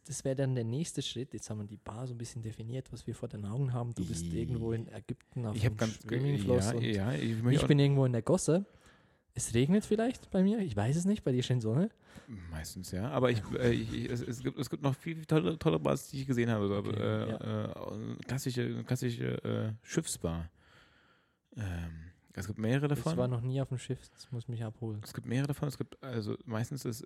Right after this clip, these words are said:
Speaker 2: in, bei der Bar auch so ein kleines Atrium, wo auch irgendwelche Präsentationen dann sind. Da, keine Ahnung, hier die Insel, gucken wir uns gleich an, setzt euch mal alle hier hin und dann servieren wir halt ein paar Drinks. Ähm, sehr schön, sehr schön. Da ist auch mal ein Klavierspieler mit dabei.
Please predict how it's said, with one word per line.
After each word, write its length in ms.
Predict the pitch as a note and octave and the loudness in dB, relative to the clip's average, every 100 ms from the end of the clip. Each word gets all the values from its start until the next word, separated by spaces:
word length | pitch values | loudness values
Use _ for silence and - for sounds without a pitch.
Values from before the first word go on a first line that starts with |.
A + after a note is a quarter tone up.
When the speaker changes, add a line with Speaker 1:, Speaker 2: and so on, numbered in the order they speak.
| - | -8
Speaker 2:
in, 140 | B2 - - _ - | -10 -12 -20 _ -4
bei 120 | A2 | 0
der 100 | A2 | 0
Bar 240 | A2 A2 A2+ | 0 0 -2
auch 40 | |
so 60 | G2 | -2
ein 20 | |
kleines 180 | G#2+ F2+ | -6 -6
Atrium, 400 | F#2+ B2 - D3+ | -6 -6 -6 -2
wo 120 | A#2+ | 0
auch 60 | A2+ | 0
irgendwelche 380 | - A#2 G#2 - | -4 -6 -8 -10
Präsentationen 720 | - G2+ - A2 - C#3+ C3+ | -12 -10 -8 -6 -4 -2 -2
dann 140 | B2+ | -4
sind. 380 | A#2+ A#2+ A#2+ A#2 | -2 -2 -2 -4
Da, 160 | A2 A2 A2+ - - _ _ - | -2 -2 -6 -14 -14 _ _ -10
keine 160 | G2 | -6
Ahnung, 160 | - G#2 | -4 -4
hier 120 | G2 | -6
die 200 | G2+ A#2 | -4 -4
Insel, 300 | A#2 A2+ A#2 | -2 -2 -4
gucken 280 | A2+ - - | -4 -6 -4
wir 60 | A2+ | -6
uns 100 | - | -8
gleich 160 | F#2+ | -6
an, 220 | - A2+ | -4 -2
setzt 200 | A2 A2 - | -4 -6 -8
euch 100 | G#2 | -6
mal 100 | G#2+ | -4
alle 140 | G#2+ | -2
hier 100 | G#2+ | -2
hin 160 | A2 A2+ | -4 -4
und 60 | |
dann 240 | G#2+ G2 G2+ _ - - - - - | -6 -6 -10 _ -18 -18 -20 -20 -18
servieren 320 | - A2 A2 | -6 -2 0
wir 100 | G#2+ | 2
halt 120 | G2+ G2+ | 0 0
ein 60 | |
paar 100 | G2 | -2
Drinks. 420 | G#2+ B2 G3 - - - - - - _ _ - | -2 -2 -4 -8 -20 -20 -20 -20 -20 _ _ -2
Ähm, 760 | A#2 A2 A2 G#2+ G#2 G#2 G2+ G2+ _ _ | 0 0 0 0 -2 -4 -10 -18 _ _
sehr 240 | - G#2 A#2 | -6 -2 -2
schön, 360 | - D#3 D#2+ | -2 -2 -4
sehr 120 | - | -4
schön. 100 | G#2+ C#3+ | -4 -4
Da 40 | |
ist 80 | A#2 | -4
auch 80 | A#2 | -2
mal 100 | A2+ | -2
ein 40 | |
Klavierspieler 500 | G#2+ G#2 B2+ - D3+ | -2 0 0 -2 -4
mit 100 | D3 | -2
dabei. 320 | D3 D3 D#3+ | -2 -2 -4